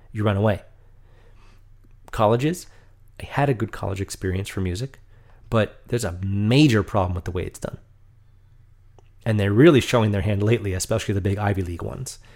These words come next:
And that is another story for another day. But they actually take out the fundamental to study pitch sometimes. And, um, it's not reality.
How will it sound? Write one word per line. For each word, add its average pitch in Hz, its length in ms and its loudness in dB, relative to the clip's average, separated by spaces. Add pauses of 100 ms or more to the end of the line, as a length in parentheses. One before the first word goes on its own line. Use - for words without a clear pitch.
(220)
And 107 180 0
that 101 440 -2
is 98 140 -2
another 92 260 0
story 87 280 -4
for - 120 -8
another 85 160 -6
day. 85 260 -8 (580)
But 107 420 -2 (1400)
they 127 200 4
actually 139 360 -2
take 151 400 -2
out - 260 -4
the 98 80 -4
fundamental 117 680 0
to - 140 -8
study 104 380 0
pitch - 400 -6
sometimes. - 640 -10 (460)
And, 110 360 0
um, 98 500 0 (1500)
it's 170 200 4
not 208 180 4
reality. 180 480 6